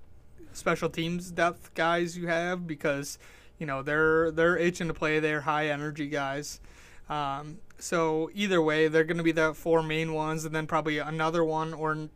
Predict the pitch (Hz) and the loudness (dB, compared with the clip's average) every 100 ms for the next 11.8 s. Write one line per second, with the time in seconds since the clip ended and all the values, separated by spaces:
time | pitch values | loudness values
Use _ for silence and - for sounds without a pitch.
0 | - - 208 180 156 151 151 160 - 175 | -10 -4 0 2 4 4 2 -2 -2 -4
1 | 165 160 156 - - - 165 160 160 165 | -2 -4 -8 -14 -20 -8 -2 0 -2 -4
2 | 180 180 175 175 170 160 156 156 151 156 | 0 0 4 2 2 0 0 0 0 -4
3 | 151 147 143 139 - 160 156 147 165 175 | -2 -4 -8 -10 -10 -6 -6 0 0 0
4 | 170 - 151 143 147 147 135 - - - | -2 -4 -4 -4 -2 -6 -6 -16 -20 -20
5 | - - - - 226 - 339 226 175 196 | -20 -20 -12 0 0 2 -2 4 4 4
6 | 190 160 165 165 165 156 147 160 180 214 | 2 4 4 2 0 -4 -4 -4 -6 -4
7 | - 190 294 285 269 - 180 170 196 185 | -2 0 -2 -4 -6 -2 0 0 -2 -4
8 | - 170 165 170 165 170 - 165 165 160 | -2 -4 -2 -4 -6 -10 -4 -2 0 -2
9 | 160 160 160 160 - 151 147 160 160 - | -2 -4 -6 -6 -8 -4 0 2 0 -2
10 | - - - - 190 185 185 - - - | -20 -20 -18 -4 0 6 6 4 -6 -20
11 | - - - 170 156 147 147 | -20 -14 0 2 2 -2 -8